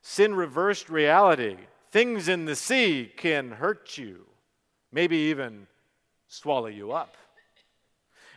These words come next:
Jonah would rather run away from the presence of God and resist the clear will of God, going to the outsider, letting them into the tribe.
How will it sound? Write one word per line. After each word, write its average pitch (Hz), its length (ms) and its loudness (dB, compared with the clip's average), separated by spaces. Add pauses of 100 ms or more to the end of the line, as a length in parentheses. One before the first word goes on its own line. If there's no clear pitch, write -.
Jonah 196 400 0
would 214 220 2
rather 175 300 4
run 170 200 0
away 165 300 4
from 156 180 -10
the 151 80 -4
presence 175 440 -4
of 170 160 -10
God 123 480 -4 (240)
and 151 200 -8
resist 143 720 0
the 190 100 -2
clear 247 480 2
will 226 280 8
of 151 200 -2
God, 156 580 6 (760)
going 311 340 10
to 320 140 4
the 302 160 8
outsider, 233 880 6 (1120)
letting 349 360 10
them 330 140 6
into 302 220 2
the 269 100 0
tribe. 190 720 2